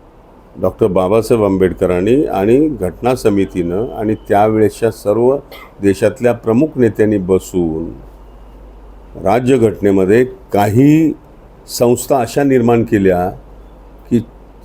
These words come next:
या देशातल्या सत्तेचं विकेंद्रीकरण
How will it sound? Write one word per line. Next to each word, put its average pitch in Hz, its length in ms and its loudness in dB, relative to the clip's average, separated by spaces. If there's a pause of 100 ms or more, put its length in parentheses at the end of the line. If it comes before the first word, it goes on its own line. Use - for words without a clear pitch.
या 110 220 2
देशातल्या 123 720 0
सत्तेचं 113 580 0
विकेंद्रीकरण 107 920 0